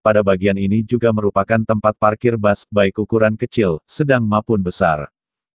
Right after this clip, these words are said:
Pemandangan kota Yogyakarta juga terlihat dari sini walaupun tidak menyeluruh.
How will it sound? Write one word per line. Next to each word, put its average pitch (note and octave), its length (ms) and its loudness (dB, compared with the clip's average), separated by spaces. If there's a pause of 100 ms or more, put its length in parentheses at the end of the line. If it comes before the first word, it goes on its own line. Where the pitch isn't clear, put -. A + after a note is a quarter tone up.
(180)
Pemandangan C#3+ 560 0
kota C#3+ 320 2
Yogyakarta B2 720 2
juga A#2+ 240 0
terlihat A2 480 -2
dari G#2+ 160 2
sini C3 320 0
walaupun B2 560 0
tidak A#2 240 2
menyeluruh. F2+ 560 0